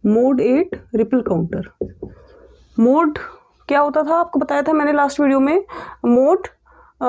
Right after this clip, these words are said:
एक, अ, क्या होता है? टू की पावर n, ठीक है ना।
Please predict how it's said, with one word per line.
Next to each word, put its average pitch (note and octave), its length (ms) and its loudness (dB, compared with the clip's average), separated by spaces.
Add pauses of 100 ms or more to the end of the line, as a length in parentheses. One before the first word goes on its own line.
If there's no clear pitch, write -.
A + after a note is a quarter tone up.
(160)
एक, - 300 -6
अ, C4 500 0
क्या D4 100 2
होता C#4+ 220 0
है? D#4+ 120 0
टू D4+ 220 0
की D4 100 -2
पावर C#4+ 360 -2
n, F#3+ 220 0 (1700)
ठीक C4 120 -2
है D#4 80 0
ना। G4 100 4